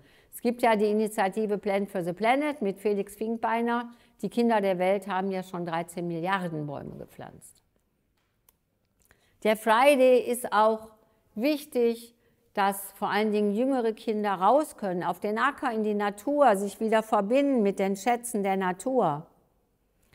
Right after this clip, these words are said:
Naturerlebnisse wirken heilsam. Wenn Kinder regelmäßig in der Natur sind, sind sie kreativer, gesünder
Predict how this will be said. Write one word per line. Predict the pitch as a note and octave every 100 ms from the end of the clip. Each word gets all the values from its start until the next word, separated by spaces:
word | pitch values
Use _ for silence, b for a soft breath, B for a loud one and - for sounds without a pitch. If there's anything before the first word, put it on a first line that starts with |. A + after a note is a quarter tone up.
| -
Naturerlebnisse | G3 G3+ C#4+ D4+ C#4 C4+ C4+ B3+ A#3+ A#3+
wirken | G#3 B3 A#3+ G#3+
heilsam. | G#3+ B3 D#4 D4 G3+ F3+ F3
Wenn | F#3+ G3
Kinder | F#3+ C4 A#3 G#3+
regelmäßig | C4 C#4 B3 B3+ C4 B3 A3
in | G#3+
der | G#3
Natur | G3+ G3 C4 C#4+ C#4+
sind, | F#3+ F3+
sind | G3 G#3+ G#3+
sie |
kreativer, | G3+ - B3 B3 A#3+ A#3+ A3+ G#3+
gesünder | G3+ G3 A#3+ C#4 C4 G#3+